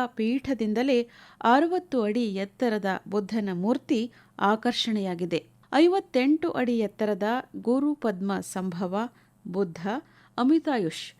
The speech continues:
ಈ ಮೂರು ಪ್ರಧಾನ ಮೂರ್ತಿಗಳಿಗೆ ಚಿನ್ನದ ಲೇಪನ ಮಾಡಲಾಗಿದೆ. ಈ ವಿಗ್ರಹಗಳ ಒಳಭಾಗದಲ್ಲಿ ಮಹಾತ್ಮರ ಭಗ್ನಾವಶೇಷಗಳನ್ನು, ಧರ್ಮ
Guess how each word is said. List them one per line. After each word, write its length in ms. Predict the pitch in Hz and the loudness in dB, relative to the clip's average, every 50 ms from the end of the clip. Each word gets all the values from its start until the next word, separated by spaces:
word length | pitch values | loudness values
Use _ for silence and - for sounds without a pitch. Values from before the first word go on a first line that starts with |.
| _ - - - _ - | _ -20 -20 -18 _ -2
ಈ 160 | - 254 269 | 0 2 2
ಮೂರು 500 | 262 233 226 240 277 302 320 302 277 240 | 2 2 2 4 4 4 4 2 0 -2
ಪ್ರಧಾನ 560 | - - 208 196 185 165 175 196 226 247 254 233 | -2 -2 -2 -2 -2 -2 -2 0 0 0 0 0
ಮೂರ್ತಿಗಳಿಗೆ 880 | 202 190 190 185 185 - - 196 175 190 233 269 233 226 196 214 233 - - - _ _ - | 0 -2 -2 -4 -4 -4 -2 -2 0 2 0 0 2 2 0 0 -2 -4 -12 -20 _ _ -2
ಚಿನ್ನದ 380 | - 294 294 302 320 285 233 202 202 196 - - - - | 2 4 6 6 6 4 2 0 -2 -2 -4 -6 -4 -2
ಲೇಪನ 460 | 208 208 208 233 240 233 226 202 185 180 | 2 4 4 4 2 2 0 0 0 0
ಮಾಡಲಾಗಿದೆ. 760 | 208 220 220 202 185 185 180 175 175 165 170 160 180 180 - _ _ _ _ _ _ - | 0 0 0 0 0 0 0 -2 -2 -2 -4 -4 -4 -6 -6 _ _ _ _ _ _ 2
ಈ 160 | 269 294 302 | 6 6 6
ವಿಗ್ರಹಗಳ 640 | 262 233 277 233 233 330 359 339 339 320 240 254 233 208 196 180 | 6 6 2 2 4 2 2 2 2 2 2 2 2 2 2 0
ಒಳಭಾಗದಲ್ಲಿ 1080 | 185 175 180 202 202 226 226 185 170 185 202 190 185 175 185 226 302 311 247 247 269 - - - - - | 0 0 2 2 2 2 0 -2 -4 -4 -4 -2 -2 -2 0 2 2 2 2 2 -2 -6 -12 -6 0 2
ಮಹಾತ್ಮರ 560 | 240 240 240 269 294 302 - 254 233 220 208 202 190 202 - | 2 4 4 2 0 -2 -2 -2 -2 0 0 0 -2 -2 -4
ಭಗ್ನಾವಶೇಷಗಳನ್ನು, 1300 | 180 180 214 180 175 190 202 220 233 247 233 - 214 202 - - 196 196 196 196 190 185 196 214 226 247 254 - - - - - | -4 -4 -4 -4 -2 -2 0 0 0 0 -2 -2 -4 -6 -4 -4 -2 -2 0 0 0 0 0 0 0 0 -2 -4 -12 -18 -10 -6
ಧರ್ಮ 340 | 185 220 233 277 277 269 | -2 -2 0 2 2 2